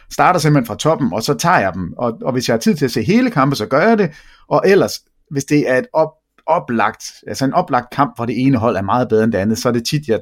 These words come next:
jeg scroller lidt igennem, og så ser jeg sådan nogle nedslag, og kigger på stillingen, og siger, "Ej, det bliver ikke interessant." Øh, jeg vil ikke snydes for en omkamp, jeg vil ikke snydes for de her afslutninger, som kan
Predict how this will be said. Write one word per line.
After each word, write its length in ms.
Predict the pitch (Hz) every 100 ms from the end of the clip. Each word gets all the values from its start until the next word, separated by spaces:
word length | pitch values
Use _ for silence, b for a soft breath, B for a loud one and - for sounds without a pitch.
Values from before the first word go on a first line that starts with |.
| - B B B
jeg 120 | 139 127
scroller 400 | - 156 151 151
lidt 180 | 175
igennem, 400 | 156 170 180 131
og 100 | 117
så 100 | 123
ser 140 | 143 170
jeg 100 | 123
sådan 80 | 143
nogle 180 | 127
nedslag, 560 | 147 214 - 127 113 95
og 100 | 110
kigger 220 | 196 147
på 80 | 110
stillingen, 400 | - 160 185 135
og 40 |
siger, 120 | 117 113
"Ej, 140 | 113
det 160 | 123 120
bliver 120 | 127
ikke 120 | 123
interessant." 520 | 101 98 - 90 - - _ _ _ -
Øh, 120 | 104
jeg 80 | 131
vil 60 | 151
ikke 120 | 180
snydes 240 | 165 165
for 100 | 131
en 120 | 127 117
omkamp, 340 | 147 135 113
jeg 80 | 120
vil 60 |
ikke 120 | 147 -
snydes 280 | 147 156
for 80 | 123
de 140 | 113 135
her 300 | 135 107 95
afslutninger, 540 | 123 139 117 113 95 90
som 180 | 110
kan 300 | - 104 92